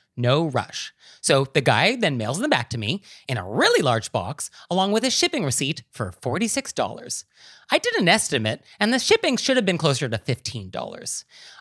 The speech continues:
I said thank you, and that I would send him twenty-three dollars to split it. He said he wanted the full amount and to please send him forty-six dollars. I was appalled because he took my fins and he selected a box big enough for me to fit inside,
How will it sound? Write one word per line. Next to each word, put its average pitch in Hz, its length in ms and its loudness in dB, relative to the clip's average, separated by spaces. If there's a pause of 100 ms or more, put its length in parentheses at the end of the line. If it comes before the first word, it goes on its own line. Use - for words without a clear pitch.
(100)
I 123 120 4
said 214 240 4
thank 381 240 4
you, 165 260 4
and 185 100 -2
that 254 120 4
I 415 60 4
would 415 140 2
send 208 160 4
him 180 100 2
twenty-three 381 420 0
dollars 151 400 2
to - 100 0
split 135 360 0
it. - 200 -14 (340)
He 370 160 4
said 226 200 2
he 185 100 2
wanted 160 260 4
the 113 80 0
full 277 260 4
amount 127 380 2
and 123 120 -6
to 127 60 -2
please 359 280 0
send 180 160 2
him 185 100 -2
forty-six 123 600 -4
dollars. - 540 -8 (340)
I 123 80 2
was 151 180 4
appalled 214 540 2
because 196 400 4 (100)
he 170 120 0
took - 220 0
my 117 140 2
fins 151 480 0
and 190 300 4
he 311 120 4
selected 190 320 2
a 156 40 4
box 151 300 2
big 311 260 2
enough 170 220 4
for 220 100 2
me 311 240 2
to - 100 2
fit 127 160 2
inside, 110 540 -2